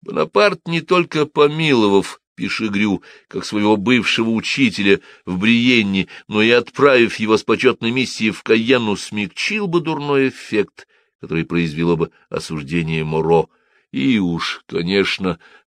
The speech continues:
тогда, когда Бонапарт ощутил всю тяжесть общественного осуждения, свалившегося на него после расправы над герцогом Ангиенским,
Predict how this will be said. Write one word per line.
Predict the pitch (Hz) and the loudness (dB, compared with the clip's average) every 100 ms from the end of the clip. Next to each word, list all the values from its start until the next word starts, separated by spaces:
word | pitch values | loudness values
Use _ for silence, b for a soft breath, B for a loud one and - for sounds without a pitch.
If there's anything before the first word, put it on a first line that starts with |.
| - | -4
тогда, | - - 95 90 | -4 0 0 0
когда | - 85 85 | -2 -4 -2
Бонапарт | 90 90 - 90 98 | 0 0 0 0 0
ощутил | 90 - 80 92 90 | -2 -4 -6 -4 -4
всю | - 80 78 | -6 -10 -10
тяжесть | - 139 151 147 139 - 131 | 0 2 2 0 -4 -4 -4
общественного | 117 - - 117 - - 107 104 101 | -4 -6 -6 -6 -6 -8 -2 2 0
осуждения, | - 110 90 95 90 85 B B - | -2 -12 -4 0 2 0 B B -16
свалившегося | - - 92 95 113 101 - 92 - | -10 -2 0 2 2 0 -2 -4 -4
на | 85 | -4
него | 87 85 | -2 -2
после | 82 - 82 | -6 -6 -4
расправы | 82 - 92 90 85 B B - | -4 -4 0 0 0 B B -8
над | 87 85 | -4 -4
герцогом | 80 92 82 - 80 | 0 0 0 -6 -8
Ангиенским, | 76 69 73 95 104 - 98 82 | -8 -8 -2 0 0 -4 -6 -8